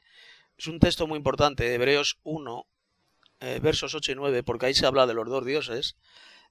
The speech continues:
del Dios supremo, que es el Padre, y del Hijo también, eh, al cual se le llama Dios, al Hijo. Y dice que el Padre es su Dios. Dios ungió, el Padre Dios ungió a su Hijo, y Él es el Dios del Hijo.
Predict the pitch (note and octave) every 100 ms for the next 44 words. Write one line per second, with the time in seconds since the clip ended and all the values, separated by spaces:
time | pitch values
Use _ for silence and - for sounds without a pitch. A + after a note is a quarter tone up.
0 | _ C3+ C#3+ D3 D#3+ D#3 D#3+ D#3+ C#3+ C3
1 | D3+ C#3+ C#3+ C#3+ C#3 D#3 _ _ _ D#3+
2 | D#3 C#3+ F#3+ C#3 C3+ D3+ G3+ A#2 G#2+ _
3 | _ _ _ - C#3+ D#3+ B2+ C#3 D3 C#3+
4 | B2 A#2 A2+ A#2 D3 A2 - - - -
5 | - _ _ - - - _ E3 E3 G3
6 | F3 F3 D3 D3+ C#3+ C#3 - A2+ A2+ G#2
7 | G2 - - - - _ _ _ _ C3
8 | B2+ D3+ D3+ D3+ B2+ - C#3+ C3+ A#2+ -
9 | C#3 C3 A#2+ B2 B2+ A#2+ - G#2+ - A#2+
10 | A2 B2 D3+ - - _ _ - - -
11 | - _ - D#3+ D#3 C#3 C3 B2 A#2+ A#2+
12 | A#2+ C3 - A#2+ A2+ A#2+ A2 A#2+ E3 -